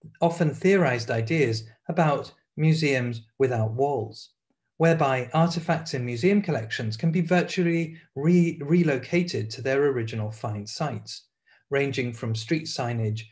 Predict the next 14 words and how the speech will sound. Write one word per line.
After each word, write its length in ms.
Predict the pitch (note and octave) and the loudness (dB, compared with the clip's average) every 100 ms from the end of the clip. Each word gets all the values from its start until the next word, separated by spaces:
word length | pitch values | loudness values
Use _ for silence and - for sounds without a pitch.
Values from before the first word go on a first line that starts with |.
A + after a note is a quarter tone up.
| _ | _
to 140 | - F3 | -2 0
archaeological 720 | C3 - B2+ A2+ A2+ A2+ A2 | 0 -2 -4 -4 -6 -8 -10
finds, 600 | - D#3 C3+ G#2+ G#2 - _ _ | -6 -4 -2 -4 -6 -12 _ _
such 300 | - C3 A#2 | -6 -6 -4
as 100 | B2 | -6
the 100 | A2+ | -6
domestic 540 | A2 A#2 A#2 - - | -4 -4 -6 -8 -12
pottery 560 | - D#3+ - - B2 A2+ - _ | -6 -6 -4 -4 -4 -6 -12 _
or 140 | D#3+ | -2
the 80 | F3 | -2
turkey 400 | - D#3 C3+ B2 | 0 0 0 -4
bones 420 | A2+ A2 G#2+ - | -6 -6 -6 -8
mentioned 400 | A2+ A2 - G#2+ | -8 -8 -6 -6
earlier. 460 | A#2+ C3 A#2 F#2+ | -4 -4 -6 -8